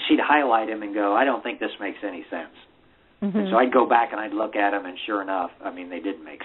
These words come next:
Speaker 1: sense. And so I'd, I'd work on 'em. Um,
Speaker 2: Uh-huh.
Speaker 1: but that was kind of my <laughs> strategy on, on, on writing and, and how I kept it flowing. And,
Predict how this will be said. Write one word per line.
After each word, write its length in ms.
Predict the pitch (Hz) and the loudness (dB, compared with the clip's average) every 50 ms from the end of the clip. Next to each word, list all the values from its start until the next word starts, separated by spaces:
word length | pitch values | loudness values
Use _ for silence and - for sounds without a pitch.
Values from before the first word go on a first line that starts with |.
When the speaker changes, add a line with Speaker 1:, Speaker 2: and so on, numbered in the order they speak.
| - - | -16 -14
Speaker 1:
sense. 220 | 73 - - - - - | -16 -18 -18 -20 -20 -20
And 80 | - - - - | -20 -18 -14 -10
so 120 | - 82 | -6 -4
I'd, 220 | 80 82 - - - - _ _ _ _ | -4 -4 -4 -6 -10 -16 _ _ _ _
I'd 160 | - - - 82 | -6 -6 -6 -6
work 300 | 82 175 - - - - | -4 -4 -6 -6 -6 -10
on 120 | 76 73 73 | -12 -14 -16
'em. 60 | 73 - _ - _ _ _ _ _ _ _ _ _ _ _ _ | -18 -20 _ -20 _ _ _ _ _ _ _ _ _ _ _ _
Um, 180 | 175 175 175 202 | -8 -2 0 2
Speaker 2:
Uh-huh. 320 | 214 202 214 185 180 196 - _ _ - | 4 4 4 4 4 0 -6 _ _ 0
Speaker 1:
but 100 | - - | 4 4
that 120 | 226 214 165 | 4 4 4
was 140 | 175 139 - - | 0 0 0 -2
kind 200 | - 156 151 143 | -2 -2 0 -2
of 140 | 123 110 104 - _ _ _ _ _ _ _ _ | -4 -6 -8 -14 _ _ _ _ _ _ _ _
my 160 | - 120 117 - - | -4 -2 -2 -2 -6
<laughs> 60 | - | -8
strategy 680 | - 139 - - 160 143 139 123 110 117 120 123 117 107 | -6 -4 -2 0 0 -2 -2 -4 -6 -4 -2 0 0 2
on, 140 | 101 101 101 - 107 | 0 -2 -2 -8 -8
on, 220 | 107 104 104 98 95 | -8 -8 -8 -8 -8
on 180 | 101 104 101 95 | -8 -6 -4 0
writing 460 | 98 107 117 117 113 113 104 98 98 | 2 2 2 2 2 0 -2 -2 -6
and, 180 | 92 87 87 87 _ _ - _ _ _ _ _ - | -10 -12 -12 -16 _ _ -20 _ _ _ _ _ -10
and 100 | 101 98 | -10 -6
how 160 | - 117 117 110 | 0 0 2 2
I 120 | 101 - - | 2 0 0
kept 240 | - 113 104 - - | -2 -2 -2 -2 -6
it 100 | 95 - - - | -10 -10 -6 -4
flowing. 440 | 101 98 95 90 87 82 82 85 | -2 -2 0 -2 -4 -6 -8 -10
And, 160 | 95 92 87 | -10 -12 -12